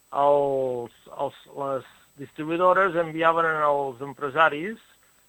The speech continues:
junt amb la pel·lícula, enviaven, doncs, eh, cinc-cents o mil, eh, programes im-, eh, sense imprimir la part de, darrere. I després, eh, el, el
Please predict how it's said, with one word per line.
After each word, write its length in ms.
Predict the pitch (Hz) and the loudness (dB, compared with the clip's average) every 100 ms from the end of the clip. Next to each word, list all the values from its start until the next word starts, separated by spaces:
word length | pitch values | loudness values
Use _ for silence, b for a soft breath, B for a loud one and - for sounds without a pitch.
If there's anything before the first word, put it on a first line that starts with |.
| _ - | _ -18
junt 280 | 123 151 160 | -6 -2 -2
amb 140 | 156 | 0
la 100 | 151 | -2
pel·lícula, 340 | 151 160 160 180 | -2 -4 -2 -4
enviaven, 380 | 156 156 160 156 | 2 2 2 -2
doncs, 220 | 147 120 | -6 -8
eh, 280 | 139 147 135 - | -8 -4 -4 -6
cinc-cents 520 | 135 - 175 185 143 | -12 -6 -4 -4 -4
o 80 | 143 | -4
mil, 200 | 143 143 | -4 -8
eh, 220 | 123 143 127 | -8 -8 -6
programes 560 | 143 151 151 165 151 | -2 0 0 -2 -6
im-, 220 | 156 135 - | -8 -14 -16
eh, 220 | 160 143 131 | -10 -8 -6
sense 280 | 151 143 - | -4 -6 -6
imprimir 420 | 147 135 147 160 | -10 -10 -10 -4
la 100 | 165 151 | -4 0
part 220 | 143 135 | -2 0
de, 140 | 135 139 | -4 -4
darrere. 400 | 131 120 113 107 120 | -6 -6 -6 -10 -12
I 40 | |
després, 320 | 117 - 147 | -12 -10 -12
eh, 1120 | 143 _ _ _ _ _ - 139 143 135 131 131 135 | -12 _ _ _ _ _ -6 -2 0 0 -2 -4 -4
el, 140 | 131 - - - - | -6 -8 -16 -20 -10
el 240 | 131 123 | -8 -8